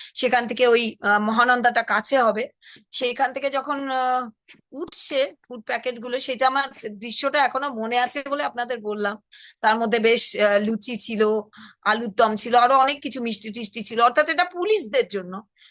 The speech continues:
যারা, উম, অসম্ভব পরিশ্রম করছেন, আহ, ওখানে পারিবারিক পুজো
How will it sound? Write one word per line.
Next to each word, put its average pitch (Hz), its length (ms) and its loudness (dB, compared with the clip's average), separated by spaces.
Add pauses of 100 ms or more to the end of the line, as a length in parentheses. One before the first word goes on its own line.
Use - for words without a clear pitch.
(140)
যারা, 285 360 2
উম, 214 260 -10
অসম্ভব 359 720 0
পরিশ্রম 254 440 0
করছেন, 220 400 -6 (460)
আহ, 202 260 2
ওখানে 254 380 4 (180)
পারিবারিক 254 580 2
পুজো 247 460 4